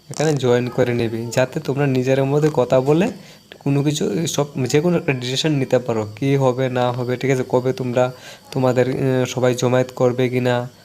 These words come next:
অন্য অন্য ডিপার্টমেন্ট যারা, অন্য অন্য যারা ইন্টারভিউ দিয়েছে, ত্রিপুরা পুলিশ, জেল পুলিশ এবং জিআরপিটি তাদের মতো। সে অনুযায়ী তোমরা এই,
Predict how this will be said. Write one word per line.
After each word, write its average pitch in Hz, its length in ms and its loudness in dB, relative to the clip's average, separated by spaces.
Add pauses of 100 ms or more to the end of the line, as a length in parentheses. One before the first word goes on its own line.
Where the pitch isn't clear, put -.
(140)
অন্য 131 180 0
অন্য 127 160 2 (160)
ডিপার্টমেন্ট 123 440 2
যারা, 120 280 2 (100)
অন্য 123 200 -2
অন্য 123 180 -2
যারা 127 260 2
ইন্টারভিউ 123 380 0
দিয়েছে, 120 360 0 (160)
ত্রিপুরা 127 320 -4
পুলিশ, 127 340 0
জেল 127 180 2
পুলিশ 127 340 2 (760)
এবং 120 200 2 (420)
জিআরপিটি 120 540 0
তাদের 120 340 0
মতো। 117 280 -4 (1200)
সে - 220 -4
অনুযায়ী 139 300 4
তোমরা 135 340 2 (600)
এই, 139 240 0